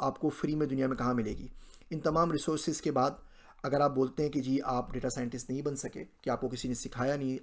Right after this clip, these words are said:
आपको किसी ने बताया नहीं, तो सरासर कसूर आपका होगा और किसी का नहीं होगा। आप केगल रैंकिंग्स के ऊपर आ जाएं,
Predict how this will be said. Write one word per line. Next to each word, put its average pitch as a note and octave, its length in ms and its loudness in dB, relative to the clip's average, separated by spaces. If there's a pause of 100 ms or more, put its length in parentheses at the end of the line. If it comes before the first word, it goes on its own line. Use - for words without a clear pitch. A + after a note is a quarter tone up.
आपको A#2+ 160 -2
किसी A#2 200 -6
ने B2 60 2
बताया C3 360 0
नहीं, C3+ 160 -4 (380)
तो E3 60 0
सरासर D#3 400 4
कसूर D#3 320 0
आपका C#3+ 280 2
होगा D3 140 4
और C3+ 80 4
किसी B2+ 240 -4
का A#2 100 -2
नहीं A#2 140 -2
होगा। C#3 200 -8 (580)
आप E3 140 2
केगल F3 260 8
रैंकिंग्स E3+ 440 0
के G3 80 6
ऊपर F#3 160 4
आ D#3+ 60 6
जाएं, E3 200 -2